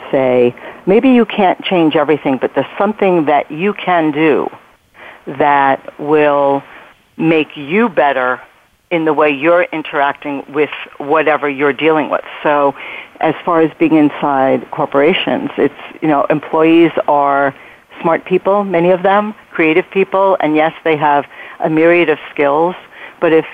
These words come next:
if they come from the place that they're best and they put that to use, then they can start making their company, their lives, their community, their,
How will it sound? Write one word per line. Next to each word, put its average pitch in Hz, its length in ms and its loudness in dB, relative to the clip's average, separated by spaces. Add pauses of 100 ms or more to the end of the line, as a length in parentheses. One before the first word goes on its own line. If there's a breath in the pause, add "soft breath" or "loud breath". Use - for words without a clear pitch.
(140)
if 165 180 0
they 160 120 2
come 196 240 -4
from 220 180 0
the 208 80 2
place 170 320 0
that 160 140 -2
they're 147 120 0
best 143 480 0
and 147 160 -2
they 139 80 0
put - 240 -4
that 175 240 -2
to 143 60 -10
use, 139 440 0 (720 loud breath)
then 151 580 0
they 151 260 0
can 156 300 -10
start 147 340 -2
making 143 640 -4 (560)
their 143 280 -2
company, 151 540 -2
their 135 180 0
lives, 135 400 0
their 143 80 -8
community, 147 720 0
their, 139 360 0